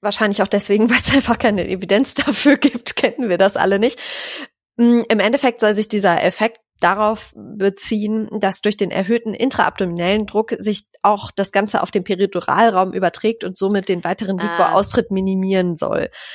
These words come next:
Speaker 2: Okay.
Speaker 1: Und ja, ich glaube, es soll sowas wie ein Bauchgurt sein, aber ich kenne es auch nicht und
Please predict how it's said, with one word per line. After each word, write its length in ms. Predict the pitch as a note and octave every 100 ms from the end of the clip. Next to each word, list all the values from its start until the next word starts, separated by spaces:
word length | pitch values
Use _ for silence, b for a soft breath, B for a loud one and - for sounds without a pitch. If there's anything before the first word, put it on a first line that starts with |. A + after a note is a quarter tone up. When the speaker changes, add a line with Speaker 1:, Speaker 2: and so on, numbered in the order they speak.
| B B B B B B _ _ F3
Speaker 2:
Okay. 180 | F3+
Speaker 1:
Und 140 | A3+ D#3+
ja, 320 | F#3 G3 A#3
ich 160 | A3+ -
glaube, 400 | F#3+ F#3+ A3 -
es 140 | G#3+
soll 280 | - G#3 G#3+
sowas 360 | G#3 G3+ F#3+ G3+
wie 100 | F#3+
ein 80 |
Bauchgurt 520 | E3+ D#3+ - F#3 - -
sein, 420 | D#3+ F#3 A3 B3 _ _ _
aber 320 | G#3 G3 -
ich 100 | G#3
kenne 280 | - G#3 G#3
es 180 | - -
auch 220 | E3+ F3+
nicht 260 | F#3 F#3 -
und 160 | G3